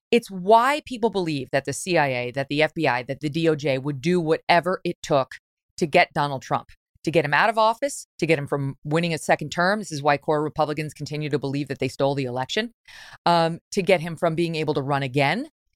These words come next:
And that brings me to Sam Harris, who I like. <laughs> I really like Sam. I think he's brilliant. He's been great on things like, um,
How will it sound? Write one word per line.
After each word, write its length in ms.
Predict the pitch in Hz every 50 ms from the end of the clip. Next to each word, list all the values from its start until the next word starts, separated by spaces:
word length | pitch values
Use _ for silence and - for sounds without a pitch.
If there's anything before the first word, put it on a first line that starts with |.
| _ - - _ _ -
And 300 | 190 196 196 196 190 185
that 220 | 208 214 214 -
brings 240 | 208 202 196 175 170
me 80 | 196
to 80 | 175 170
Sam 240 | - - 165 156 151
Harris, 400 | 139 147 127 120 - - - - _ -
who 120 | - 240 233
I 80 | 233
like. 400 | 226 214 220 202 160 - - - -
<laughs> 60 | - -
I 60 | 196
really 220 | 208 247 254 202
like 200 | 160 156 143 139
Sam. 340 | - - 143 123 117 110 110 - -
I 40 | -
think 140 | - 208 202
he's 120 | 202 180
brilliant. 420 | - 151 156 143 139 127 120 117 - _ _ - - -
He's 80 | 185
been 140 | 202 214 196
great 340 | - 175 190 208 214 240 240 -
on 140 | 180 170 160
things 300 | - 180 165 175 160 -
like, 240 | 160 147 143 139 -
um, 300 | 135 131 123 123 123